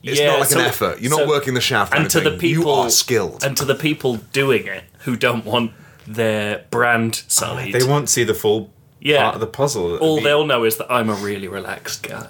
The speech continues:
Speaker 3: Yeah.
Speaker 2: <laughs> All right, I'll try
Speaker 1: Dude
Speaker 2: that.
Speaker 1: who likes doing lunges.
Speaker 2: Yeah,
Speaker 3: <laughs>
Speaker 2: that's
Speaker 3: He
Speaker 2: what
Speaker 3: just
Speaker 2: I
Speaker 3: loves lunges.
Speaker 2: And also, yeah, and ours will have two scorpions watching us. <laughs>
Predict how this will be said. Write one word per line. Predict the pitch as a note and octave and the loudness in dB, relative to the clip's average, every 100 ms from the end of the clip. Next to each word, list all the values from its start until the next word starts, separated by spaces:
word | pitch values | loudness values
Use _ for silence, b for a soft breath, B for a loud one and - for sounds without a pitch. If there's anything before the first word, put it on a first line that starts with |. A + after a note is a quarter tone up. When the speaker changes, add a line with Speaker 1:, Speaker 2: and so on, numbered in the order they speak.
| - | -6
Speaker 3:
Yeah. | - - G3+ A3 G#3+ G#3+ - - | -4 -2 2 2 2 0 -2 -12
Speaker 2:
<laughs> | - _ - | -20 _ -2
All | A2+ | 0
right, | G2 - | 0 -4
I'll | A2 | -6
try | - C#3+ | 0 0
Speaker 1:
Dude | D#3+ | 2
Speaker 2:
that. | E3+ | 2
Speaker 1:
who | D#3+ | 2
likes | E3 | 2
doing | E3 E3+ D#3+ | 0 0 0
lunges. | A3+ G3+ G2 E2 - - | 0 0 -2 -2 -6 -4
Speaker 2:
Yeah, | D#3 C#3 F3+ | -2 0 0
Speaker 3:
<laughs> | - - - | 0 -2 0
Speaker 2:
that's | F#3 - | -2 0
Speaker 3:
He | |
Speaker 2:
what | - | 0
Speaker 3:
just | F3+ G3+ | 0 0
Speaker 2:
I | |
Speaker 3:
loves | A3 - - - | -2 -8 -14 -14
lunges. | B2+ C#3+ - - - | -6 -2 -2 -2 -4
Speaker 2:
And | F3 G3 | -2 0
also, | G3 - D#3+ D#3+ B B B B _ _ - A#2 C3 | 2 2 2 -2 B B B B _ _ -20 -14 -8
yeah, | C#3+ B2+ F2+ - - - | -6 -6 -8 -16 -20 -16
and | B2 B2+ | -8 -4
ours | C3 A#2 - - | -2 -2 -4 -6
will | B2 A2 | -6 -4
have | A#2 | -2
two | - A#2+ | -2 -2
scorpions | A2+ B2 B2+ A#2 G2 F#2 | -2 -2 -4 -4 -6 -4
watching | G#2 - - - | -4 -4 -4 -4
us. | - - - - - - | -4 0 0 0 0 0
<laughs> | - - - - C#4+ - - G#3+ - - - - - | 0 0 -2 0 0 2 0 -2 -2 -2 -4 -2 -2